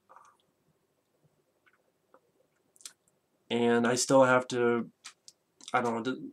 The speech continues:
<laughs> considering I've been on the Sausage Factory,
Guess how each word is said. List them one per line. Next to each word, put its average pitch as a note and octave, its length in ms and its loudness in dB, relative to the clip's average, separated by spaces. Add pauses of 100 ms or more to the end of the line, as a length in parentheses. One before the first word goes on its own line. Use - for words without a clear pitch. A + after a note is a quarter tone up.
(220)
<laughs> - 100 -20
considering C3+ 680 4 (420)
I've C3 160 6
been C#3 300 6 (680)
on C3 500 8
the B2 80 0
Sausage D3+ 480 4
Factory, A#2+ 720 0